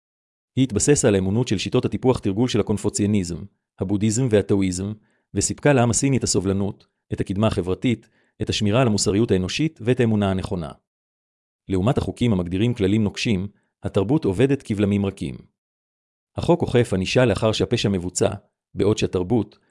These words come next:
מתוך טיפוח המוסריות, מונעת את ביצועם של הפשעים מלכתחילה. המוסריות של החברה מגולמת לעתים קרובות בתרבותה. בהיסטוריה הסינית הגיעה התרבות המסורתית לשיאה במהלך שושלת טאנג המשגשגת,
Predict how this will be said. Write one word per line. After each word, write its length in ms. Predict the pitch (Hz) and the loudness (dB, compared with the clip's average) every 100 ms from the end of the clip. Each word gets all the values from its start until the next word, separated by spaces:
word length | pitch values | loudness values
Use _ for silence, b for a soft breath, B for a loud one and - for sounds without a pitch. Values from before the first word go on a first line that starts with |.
| _ 98 | _ -4
מתוך 240 | 120 147 | 0 0
טיפוח 320 | - 120 117 | 0 0 2
המוסריות, 640 | 95 87 90 95 123 120 _ _ _ - | 2 -2 0 2 0 -2 _ _ _ -4
מונעת 280 | 104 135 127 | 0 2 2
את 80 | |
ביצועם 360 | 101 - 113 139 | -2 -2 0 0
של 120 | 127 | 0
הפשעים 380 | 104 - 107 147 | -2 -2 0 0
מלכתחילה. 600 | 123 113 107 104 80 67 - _ _ _ _ _ _ _ - | 0 -2 -4 -6 -6 -8 -14 _ _ _ _ _ _ _ -8
המוסריות 500 | 101 92 - 85 117 | -6 -2 -2 2 2
של 120 | 104 | 0
החברה 400 | 85 92 92 117 110 | -2 -2 0 0 0
מגולמת 500 | - 95 98 131 139 | -4 -2 2 2 2
לעתים 340 | 104 98 147 156 | 0 0 0 0
קרובות 400 | 120 95 123 110 | 0 2 2 0
בתרבותה. 540 | 113 110 101 - - - _ _ _ _ _ _ _ _ - | 0 0 -2 -4 -6 -6 _ _ _ _ _ _ _ _ -6
בהיסטוריה 480 | 95 87 - 147 98 | -4 0 4 4 4
הסינית 480 | - 110 101 95 - | 2 0 0 -2 -6
הגיעה 220 | 95 139 | 0 2
התרבות 300 | 131 98 120 | 2 0 2
המסורתית 480 | 104 - 92 135 135 | 0 0 0 -2 0
לשיאה 320 | 95 107 123 | -2 2 2
במהלך 360 | 120 98 113 - | 2 2 0 -2
שושלת 380 | 113 131 123 | -2 0 -2
טאנג 200 | - 127 | -2 0
המשגשגת, 760 | 110 98 95 - 87 71 - | 0 0 -2 -2 -4 -4 -14